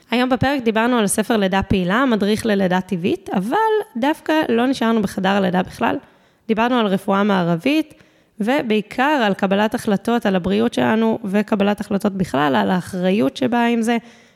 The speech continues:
ועל הרצון שלנו לבחור כן או לא, לדעת כן או לא. תהנו.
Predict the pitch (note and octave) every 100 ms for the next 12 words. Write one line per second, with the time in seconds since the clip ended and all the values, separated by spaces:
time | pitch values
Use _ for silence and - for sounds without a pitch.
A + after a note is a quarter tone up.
0 | - G#3+ G#3 G#3+ B3 C#4+ D#4 D#4 D4+ C#4+
1 | C4 - C#4+ D4 C4+ - C4 B3+ A#3 C4
2 | C4 A3 F3+ G3 G#3 G#3+ - F#3 G3 E3
3 | - - - _ - C#4 D4 A#3